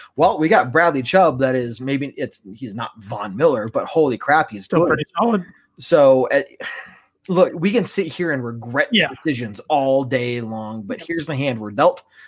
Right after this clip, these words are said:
Speaker 1: Let's move on. <laughs>
Speaker 2: Well, when I, when I look back to that twenty eighteen draft, I remember thinking Bradley Chubb wasn't gonna be there at five. That wasn't
Speaker 1: Mm-hmm.
Speaker 2: even a possibility. He was
Speaker 1: Mm-hmm.
Speaker 2: getting picked probably fourth. And
Speaker 1: Yeah.
Speaker 2: then when he landed five, I'm like, "Oh my God, we gotta take him," 'cause
Speaker 1: Everybody.
Speaker 2: the Broncos were e-,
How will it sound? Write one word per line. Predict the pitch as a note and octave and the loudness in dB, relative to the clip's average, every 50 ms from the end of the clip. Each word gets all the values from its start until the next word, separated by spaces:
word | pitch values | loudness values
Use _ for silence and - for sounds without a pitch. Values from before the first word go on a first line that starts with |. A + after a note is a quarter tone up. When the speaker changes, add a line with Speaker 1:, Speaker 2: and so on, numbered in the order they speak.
| _ _ - | _ _ -6
Speaker 1:
Let's | G#2 G2+ - | -6 -6 -6
move | A2 G#2+ A2 C3+ F3 G3 D#3+ D3+ | -8 -6 0 4 4 4 4 4
on. | A2+ G2 F2 - - - - - - - - | 2 0 -4 -6 -8 -8 -8 -8 -8 -4 -2
<laughs> | F#3 F#3+ - - - | -4 -4 -2 0 2
Speaker 2:
Well, | F#3 F#3+ A3 A#3 | 4 4 6 6
when | A#3 A#3+ | 4 6
I, | C4+ D4 C4+ | 4 2 2
when | A#3 A3+ A#3 | 2 2 2
I | C#4 D#4 | 4 4
look | D#4+ D4+ A3+ G#3+ | 2 0 0 2
back | A3+ A3 G3+ - - | 2 0 0 0 -2
to | G#3 | -2
that | F#3 F3 - | -2 -2 -2
twenty | - - G3 F#3+ F#3 | -2 -4 -2 -2 -2
eighteen | F3+ F3 - - F#3 F3 E3 D#3 | -4 -6 -6 -8 -8 -8 -6 -4
draft, | E3 D#3 D#3 D3+ D3+ D3+ D3 - - _ _ _ _ _ _ _ _ _ _ _ _ _ _ _ | -2 0 2 2 0 0 -2 -6 -16 _ _ _ _ _ _ _ _ _ _ _ _ _ _ _
I | - A#3+ | 2 2
remember | D4 D4+ C4+ B3 A3+ F#3+ | 4 4 2 2 2 0
thinking | - A3+ G3+ G3 F3 | 0 -2 -2 2 4
Bradley | G3 G3+ G3+ F#3+ E3+ | 4 4 4 2 0
Chubb | - G3 F#3 D#3+ | -2 -2 -2 0
wasn't | F3 F3 E3 D#3 | -2 -2 -2 -4
gonna | D#3 D3+ | -4 -4
be | D#3+ E3 | -4 -2
there | E3+ D3 C3+ | -2 -4 -4
at | - | -6
five. | - - - - - - _ _ _ _ _ _ _ _ | -10 -14 -16 -16 -16 -20 _ _ _ _ _ _ _ _
That | - G#3 G#3+ | 0 2 4
wasn't | A3 G#3+ G3+ | 4 4 4
Speaker 1:
Mm-hmm. | |
Speaker 2:
even | G3+ G3 E3 | 2 0 0
a | |
possibility. | - F3 D#3+ - F#3 G#3+ G#3+ E3+ C#3+ C#3 | 0 -2 -2 0 -2 -2 -2 -2 -4 -6
He | D3+ E3+ F#3+ | -6 -4 -2
was | G3 D#3 | -2 -2
Speaker 1:
Mm-hmm. | C#3 | -2
Speaker 2:
getting | E3+ F#3 - D#3+ - | -2 -4 -4 -6 -12
picked | - F#3 F#3 F3 - - - _ _ _ _ _ _ | -8 -8 -8 -8 -8 -16 -20 _ _ _ _ _ _
probably | F#3 F3+ F3+ F#3+ F3 | -2 0 0 0 -2
fourth. | - B3+ A#3+ G3 - - - _ - | -2 -4 -4 -4 -4 -10 -18 _ -4
And | - - - - - _ - | -4 -4 -4 -10 -18 _ -4
Speaker 1:
Yeah. | G#3 G3+ G3 | -4 -2 0
Speaker 2:
then | G#3 G3 | 0 -2
when | F#3 F3 F3 | -2 0 0
he | F#3+ G3 | 0 2
landed | G3+ G#3+ A3+ G#3+ | 2 2 2 0
five, | - - F3+ F3 | 0 0 0 0
I'm | |
like, | E3 E3 D3+ | 0 -2 -4
"Oh | E3+ | -4
my | G3 F3+ | -4 0
God, | D#3 D#3 E3 E3+ | 0 2 0 0
we | F3 | 0
gotta | F3 D3+ C#3+ C#3 | 0 -2 -2 -2
take | - F#3 G3 - | -4 -8 -6 -6
him," | F#3 D#3+ E3 | -6 -6 -6
'cause | D#3 - F3 E3 D3+ - - | -2 -2 -2 -4 -4 -6 -6
Speaker 1:
Everybody. | A#2+ A#2+ C3 C3 - A#2 | -2 0 0 0 0 4
Speaker 2:
the | - | 4
Broncos | G#3+ A#3 - - G3+ E3+ E3+ | 4 4 2 -2 -6 -6 -2
were | F#3+ F#3+ | -2 0
e-, | G3 G3 G3+ G3+ | -2 -2 -4 -6